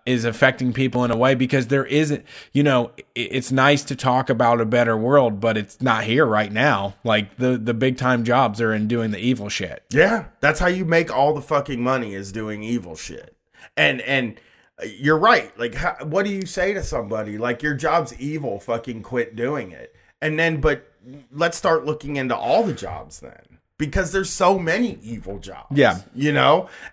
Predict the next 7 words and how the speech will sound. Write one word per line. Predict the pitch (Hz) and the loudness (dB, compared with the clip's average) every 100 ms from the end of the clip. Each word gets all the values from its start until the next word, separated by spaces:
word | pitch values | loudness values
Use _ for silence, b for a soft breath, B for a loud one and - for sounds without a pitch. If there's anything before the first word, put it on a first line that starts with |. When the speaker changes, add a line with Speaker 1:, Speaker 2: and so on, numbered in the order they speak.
| - | 0
Speaker 2:
And, | 143 143 | 0 2
like, | 143 123 B B _ | 2 2 B B _
you, | 147 147 - _ _ _ _ _ - - - | -12 -12 -16 _ _ _ _ _ -14 -12 -6
I | - | 2
don't | - 233 | 4 4
know. | 202 233 151 - | 4 4 2 4
I, | 180 175 | 2 2